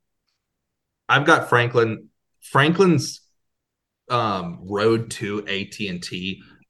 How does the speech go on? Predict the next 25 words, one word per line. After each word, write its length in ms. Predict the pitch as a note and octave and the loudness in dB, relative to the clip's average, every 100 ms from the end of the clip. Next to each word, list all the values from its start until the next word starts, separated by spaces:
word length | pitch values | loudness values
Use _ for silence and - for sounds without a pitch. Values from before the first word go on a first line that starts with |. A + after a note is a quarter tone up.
| - | 0
I 100 | G#2+ | 0
think, 220 | A2+ A2 | 2 0
is 140 | A2 | -2
one 120 | F#2+ F#2+ | -2 -4
of 40 | |
the 100 | F2 | -4
toughest 500 | - F#2+ F2 G2 - | -2 -2 0 -4 -4
out 180 | - F2+ | -2 -2
of 200 | F2 - _ - | -4 -8 _ -6
anybody. 580 | A2+ B2 A2+ A#2+ A2 - | 0 2 4 2 0 -4
They 420 | G2+ A#2 C3 B2+ - | -6 -2 0 -2 -4
went 380 | A#2+ C3 - | 0 0 0
through 260 | - A#2 G#2 | 0 2 2
an 200 | G2 F2+ | 0 -4
absolutely 1000 | G#2 A2 A2 - A2 G2+ G2+ G2+ F#2+ F2 F2 - - - | 0 0 0 -2 -2 0 -2 -2 -4 -6 -10 -20 -16 -6
just 340 | G2+ - - | -4 -4 -12
brutal 1000 | F#2 F#2+ F2+ G2 G#2+ A#2 G#2+ F2 - - | -8 -4 -2 0 4 4 4 2 -4 -10
Region 460 | - G2 G2 F#2+ D#2+ | -6 -2 0 -2 -4
three. 340 | D#2+ D#2 B1+ C2 - - _ _ _ _ - | -6 -6 -8 -12 -20 -20 _ _ _ _ 0
Played 640 | C3+ B2 B2 G#2+ F#2 - _ _ _ _ _ | 6 8 6 4 -2 -12 _ _ _ _ _
top 320 | - C3 - | 2 4 4
ten 160 | - B2 | 2 0
teams 580 | A2+ A#2 A2+ A2 G#2 - | 2 2 2 0 -4 -4
like 240 | F#2+ F#2 | -4 -4
Columbus. 720 | - G2+ G#2 G#2 G2+ G2 - | -2 0 2 2 4 2 0